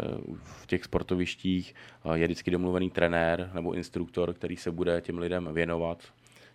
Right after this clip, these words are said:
Eh, to znamená, ukáže jim, eh, jak se, já nevím, správně pra-, plave kraul, eh, v bazéně,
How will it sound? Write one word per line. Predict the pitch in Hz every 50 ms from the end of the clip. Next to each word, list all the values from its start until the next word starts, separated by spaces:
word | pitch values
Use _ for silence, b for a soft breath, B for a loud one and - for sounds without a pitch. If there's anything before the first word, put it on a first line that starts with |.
| B -
Eh, | - 78 78 78 78
to | - - 80
znamená, | 80 85 85 85 85 82 80
ukáže | - 76 - 82 82 85 85 85 87 85
jim, | 85 85 85 82 85 85
eh, | 82 80 80 80 78 80 80 82 - 80
jak | 80 80 -
se, | - - 85
já | 82 82 80 80
nevím, | 82 82 82
správně | - - - - 78 85 87 85
pra-, | 80 - - 80 85 82 82 85 82
plave | - 87 82 85 82 80
kraul, | - 85 82 82 82 85 87 87 92 B B B B B B B B B -
eh, | - 80
v | 78
bazéně, | 80 87 85 82 90 85 85 85